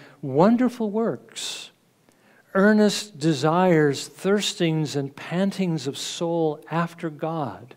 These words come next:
delight and joy in God, a sweet and melting gratitude to God for his great goodness, a holy exultation and triumph of soul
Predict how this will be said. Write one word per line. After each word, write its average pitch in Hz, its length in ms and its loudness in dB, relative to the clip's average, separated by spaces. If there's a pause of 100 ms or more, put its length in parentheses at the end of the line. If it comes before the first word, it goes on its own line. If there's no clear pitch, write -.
(1120)
delight 165 640 4
and 147 300 -4
joy 190 560 -2
in 120 160 -4
God, 107 500 -16 (720)
a 156 120 4
sweet 202 520 2
and 139 280 -2
melting 160 540 0 (400)
gratitude 175 800 2
to 151 60 -4
God 139 360 2
for 147 140 -4
his 131 200 -4
great 151 460 -6 (160)
goodness, 139 800 -10 (920)
a 139 120 2
holy 180 420 4
exultation 170 960 -4
and 139 180 -6
triumph 175 560 -2
of 147 140 -8
soul 160 640 -2